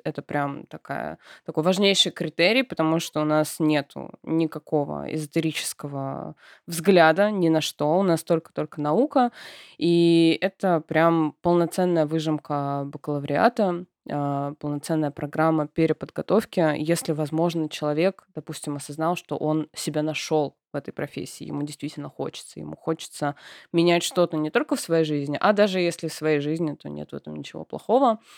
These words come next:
Вот. А и в жизни других людей тоже мы вполне можем помочь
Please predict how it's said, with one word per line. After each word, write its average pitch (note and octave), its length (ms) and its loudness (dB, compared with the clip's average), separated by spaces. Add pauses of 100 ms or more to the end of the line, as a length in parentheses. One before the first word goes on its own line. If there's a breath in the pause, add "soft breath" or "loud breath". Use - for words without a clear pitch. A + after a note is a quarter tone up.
(1000 loud breath)
Вот. E3 380 2
А A3 200 6
и A3+ 160 6
в F#3+ 60 2
жизни F#3+ 480 2 (140)
других D#3+ 400 -2
людей E3+ 440 4 (240)
тоже E3+ 280 0
мы D3+ 220 0
вполне D#3 380 0
можем D#3+ 440 2 (140)
помочь E3+ 520 2